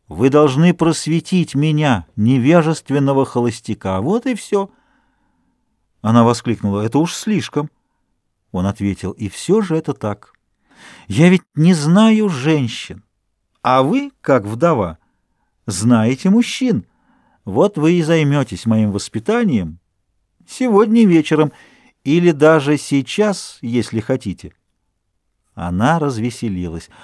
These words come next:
«О, если вы полагаетесь в этом на меня». Он произнес тоном ученика, отвечающего урок:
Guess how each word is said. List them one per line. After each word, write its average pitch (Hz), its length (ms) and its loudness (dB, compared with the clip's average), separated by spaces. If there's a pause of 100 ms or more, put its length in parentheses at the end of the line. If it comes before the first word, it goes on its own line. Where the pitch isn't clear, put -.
(240)
«О, 202 380 -2
если 139 340 -2
вы 147 100 2
полагаетесь 127 680 -2
в 117 40 -4
этом 117 280 -2
на 120 100 2
меня». 120 560 0 (1200)
Он 147 180 0
произнес 135 540 0
тоном 135 480 0
ученика, 117 640 -2
отвечающего 135 840 -4
урок: 131 400 -2